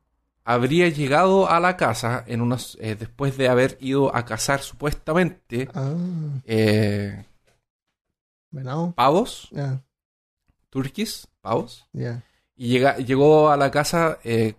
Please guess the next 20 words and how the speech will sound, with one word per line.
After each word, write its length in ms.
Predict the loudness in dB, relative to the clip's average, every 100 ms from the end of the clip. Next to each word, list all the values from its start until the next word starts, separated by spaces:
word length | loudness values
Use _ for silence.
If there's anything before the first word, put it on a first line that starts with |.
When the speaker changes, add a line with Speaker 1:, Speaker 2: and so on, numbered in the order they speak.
| _ _ _ _ _
Speaker 1:
usando 560 | -18 -6 -2 2 4 4
una 260 | 2 -2
camisa 320 | -2 -2 -2 -4
que 60 |
estaba 260 | -4 0 0
llena 260 | 0 0
de 80 | 0
sangre. 460 | 0 0 -2 -4 -14 _
Supuestamente 920 | -16 -12 -8 0 2 0 -2 -6 -2
habría 300 | -2 0 -2
sido 220 | -2 -2
un 200 | 0 2
autoaccidente, 1040 | 0 0 0 -2 -2 -2 0 0 -2 -12 -6
autoinfligido. 800 | -4 -4 -4 -4 -2 -2 -2 -2
Speaker 2:
Ah. 440 | -2 -2 -4 -6 -10 _ _ _ _ _ _ _ _ _ _ _ _
Speaker 1:
Em, 1120 | 0 4 6 6 4 0 -2 -6 -8 -10 -14 _ _ _ _
después 760 | -6 -6 -4 0 0 0 -2 -10
dicen 640 | -10 -8 -4 -4 -4 -10
que, 440 | -4 0 0 -2 _ _ _
eh, 680 | -2 2 2 0 -2 -4 -8